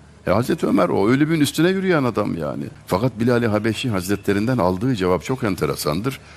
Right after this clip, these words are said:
"Buranın sahibi var, sen karış." Kayaya çarpmış gibi olur. Tabii doğru söz karşısında da durur Hazreti Ömer'in bir özelliği de o. Ve Resulullah'a sorar, "Ya Resulallah, böyle böyle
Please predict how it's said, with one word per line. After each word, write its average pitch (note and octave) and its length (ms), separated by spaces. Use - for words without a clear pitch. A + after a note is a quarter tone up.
"Buranın G#2 260
sahibi F2+ 560
var, G#2+ 120
sen F#2+ 240
karış." D#2+ 320
Kayaya E3 380
çarpmış C#3+ 440
gibi A2+ 160
olur. F#2+ 380
Tabii C#3 440
doğru A#2+ 280
söz B2 260
karşısında A#2 540
da G#2+ 140
durur A#2 280
Hazreti F2+ 360
Ömer'in F#2 280
bir C3+ 100
özelliği F2 440
de E2 60
o. A2 300
Ve A#2+ 80
Resulullah'a G2+ 520
sorar, G2 320
"Ya F2 200
Resulallah, E2 520
böyle G2 280
böyle F#2 300